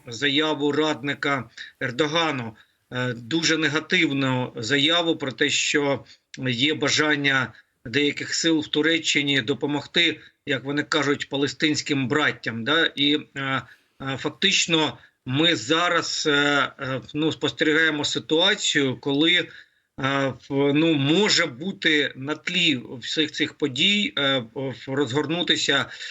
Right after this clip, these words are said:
е, дуже велика війна на Близькому Сході, великомасштабна, і яка може, ну, фактично мати містки з російсько-українською війною і, зрештою,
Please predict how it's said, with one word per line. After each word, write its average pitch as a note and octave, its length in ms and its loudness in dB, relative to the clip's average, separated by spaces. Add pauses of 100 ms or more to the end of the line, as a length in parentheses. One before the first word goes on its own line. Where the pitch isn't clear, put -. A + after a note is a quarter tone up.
(160)
е, C3 140 -4
дуже D3 680 2
велика D3+ 800 0
війна D3+ 460 0
на C3 160 0
Близькому C#3 600 -2
Сході, C#3+ 640 -2 (340)
великомасштабна, D3 1300 0
і C#3 320 2
яка F3+ 600 2 (100)
може, D3 720 0 (480)
ну, D#3 280 0
фактично D#3+ 640 0
мати D3+ 500 0
містки D3+ 720 0 (380)
з C#3+ 420 0
російсько-українською E3 1400 2
війною E3 680 2
і, F3+ 160 0
зрештою, D#3+ 760 2